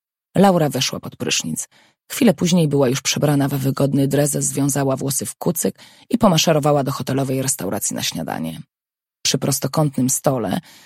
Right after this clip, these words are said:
tuż przy oknie z widokiem na górskie zbocza siedziała jej ekipa. Dopiero teraz Laura uświadomiła sobie, że zdecydowanie korzystniej byłoby mieszkać gdzieś dalej od Zakopanego, żeby mieć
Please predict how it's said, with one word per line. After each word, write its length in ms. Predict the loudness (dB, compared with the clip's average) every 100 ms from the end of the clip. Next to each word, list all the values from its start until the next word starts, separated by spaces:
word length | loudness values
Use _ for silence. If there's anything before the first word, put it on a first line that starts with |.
| _
tuż 180 | -2 0
przy 220 | 2 4
oknie 280 | 4 4 0
z 80 | 0
widokiem 500 | 0 0 0 0 0
na 120 | 0
górskie 460 | 0 0 0 -2 -4
zbocza 340 | -2 -4 -2
siedziała 400 | -4 -4 -4 -4
jej 140 | -4 -6
ekipa. 480 | -10 -14 -16 -12 -12 -14 _ _ _ _ _ -6
Dopiero 280 | 0 2 2
teraz 360 | 0 0 0
Laura 260 | -2 -2 -2
uświadomiła 560 | -2 -2 0 0 0
sobie, 320 | 0 0 0 0
że 180 | 0
zdecydowanie 720 | -2 -2 -2 0 0 2 2
korzystniej 640 | 0 -2 0 0 0 0 0
byłoby 360 | 2 2 2 2
mieszkać 400 | 0 0 -2 -2
gdzieś 260 | -2 0
dalej 360 | 4 4 4 0
od 80 | -2
Zakopanego, 720 | -6 -6 -4 -2 -2 -2 -2
żeby 200 | 0 0
mieć 180 | 0